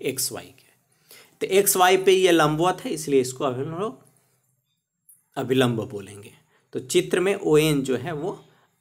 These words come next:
अभिलंब है, ठीक है। उसके आगे देखते हैं आपतित किरण, आपतित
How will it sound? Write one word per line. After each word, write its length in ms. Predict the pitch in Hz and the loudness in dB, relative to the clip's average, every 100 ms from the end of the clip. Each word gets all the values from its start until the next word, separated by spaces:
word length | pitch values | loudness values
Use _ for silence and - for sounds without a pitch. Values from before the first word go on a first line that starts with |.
| _ | _
अभिलंब 500 | 110 120 104 98 - | -16 -12 -12 -12 -20
है, 160 | - _ _ _ _ _ _ _ _ _ _ _ _ _ _ _ | -20 _ _ _ _ _ _ _ _ _ _ _ _ _ _ _
ठीक 160 | - - | 0 0
है। 80 | 440 - _ _ _ _ _ _ _ _ _ _ _ _ _ _ _ 988 _ _ _ _ _ _ _ _ _ _ 190 | -4 -10 _ _ _ _ _ _ _ _ _ _ _ _ _ _ _ _ _ _ _ _ _ _ _ _ _ _ 0
उसके 240 | 190 247 | 2 4
आगे 220 | 233 240 | 4 4
देखते 300 | 240 233 233 | 4 2 2
हैं 220 | 220 226 247 _ _ - _ _ | 2 0 -10 _ _ -20 _ _
आपतित 520 | 180 202 202 214 262 - | 4 4 2 0 -2 0
किरण, 360 | 208 180 110 - - _ _ _ _ _ _ _ _ _ - | 2 4 2 -4 -18 _ _ _ _ _ _ _ _ _ -2
आपतित 600 | 160 180 190 202 247 254 | 2 4 4 0 0 -6